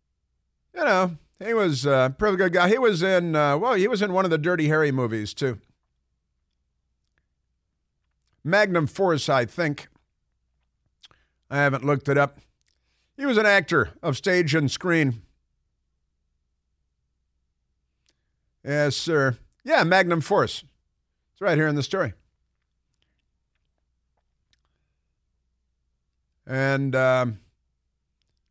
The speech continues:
for all I know, I think he was a normal person. I think he was pretty normal. David Soul, dead at eighty, eighty years of age. Yes, sir. Starsky and Hutch. Is that really the theme music? I don't even remember the theme music to Starsky and Hutch.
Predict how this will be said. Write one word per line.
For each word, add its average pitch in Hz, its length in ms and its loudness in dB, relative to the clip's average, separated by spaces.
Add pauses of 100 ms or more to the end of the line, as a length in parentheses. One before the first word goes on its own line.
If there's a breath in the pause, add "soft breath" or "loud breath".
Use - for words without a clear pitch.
(840)
for 185 160 -6
all 240 100 4
I 208 80 6
know, 190 160 4
I 165 120 4
think 190 220 -2
he 175 60 4
was 151 140 2
a 147 60 2
normal 147 340 2
person. 101 460 -6
I 110 120 -6
think 139 240 -6
he 139 100 0
was 123 120 0
pretty 139 260 -2
normal. 127 340 -2 (1900)
David 196 360 2
Soul, 135 320 2
dead 139 220 2
at 160 200 0
eighty, 117 500 -4 (140)
eighty 147 200 -2
years 135 420 -2
of 135 100 -4
age. 104 560 -8 (2500)
Yes, 135 340 -2
sir. 147 280 -2
Starsky 170 400 0
and 147 80 0
Hutch. 123 220 0
Is 127 60 -8
that 233 140 0
really 226 220 0
the 160 120 -4
theme 180 240 -6
music? 180 220 -4
I 175 80 -4
don't 247 200 -8
even 214 140 -4
remember 160 360 0
the 120 120 -2
theme 127 220 -4
music 113 260 -6
to 107 60 -12
Starsky 117 360 -8
and 110 80 -10
Hutch. 110 200 -14